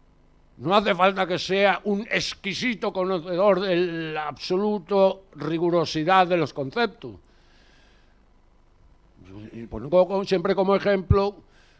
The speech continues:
que cuando uno le preguntan en juicio, "¿Usted ha pagado la hipoteca?". Y el intérprete solo traduce. Y el otro dice, "Yo no he pagado la hipoteca". Los juristas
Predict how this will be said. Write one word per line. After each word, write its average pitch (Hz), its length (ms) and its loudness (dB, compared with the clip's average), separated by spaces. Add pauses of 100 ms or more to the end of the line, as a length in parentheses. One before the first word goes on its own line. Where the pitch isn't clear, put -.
(120)
que 143 140 -8
cuando 160 600 2
uno 190 720 4
le 196 160 -2
preguntan 202 580 0
en 196 80 -2
juicio, 202 460 -2
"¿Usted 202 240 0
ha 220 120 8
pagado 208 280 6
la 196 100 8
hipoteca?". 160 600 0 (1080)
Y - 60 -16
el 113 100 -4
intérprete 120 460 -6
solo 226 180 -2
traduce. 170 540 -2 (340)
Y 110 60 -12
el 139 80 -4
otro 165 160 -4
dice, 139 180 -2
"Yo 185 140 2
no 208 140 2
he 165 60 0
pagado 131 240 -2
la 131 80 -2
hipoteca". 123 500 -6 (580)
Los 117 100 -6
juristas 185 720 0